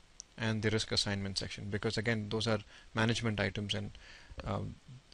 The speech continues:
having those eliminated from this particular dashboard will help the team member focus a little more on, on what they really need to fo-, focus on and do, which is the risks themselves.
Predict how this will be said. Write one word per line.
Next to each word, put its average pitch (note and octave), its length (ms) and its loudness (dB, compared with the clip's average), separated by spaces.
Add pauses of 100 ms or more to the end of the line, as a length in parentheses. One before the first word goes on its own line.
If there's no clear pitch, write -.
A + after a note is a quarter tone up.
(120)
having A#2 340 6
those A2 400 4
eliminated A#2 480 4
from G#2+ 300 -2
this A2 160 2
particular G#2 320 0
dashboard G2+ 540 2
will G2+ 220 2 (200)
help G#2+ 220 4
the A2 80 -2
team G#2 180 0
member G2 240 2
focus - 480 2
a G#2+ 40 -2
little G2+ 200 0
more G2+ 220 0
on, G2 260 -4
on F#2+ 140 -4
what F#2+ 180 -4
they G2+ 120 4
really G2+ 280 2
need G2 240 -2
to F#2+ 80 -4
fo-, G#2+ 220 -6 (440)
focus G2+ 360 -4
on G2+ 140 -6
and G2+ 140 -4
do, B2 200 0 (480)
which G#2 180 0
is G2 100 -2
the G#2 100 2
risks G#2 260 0
themselves. G2 480 0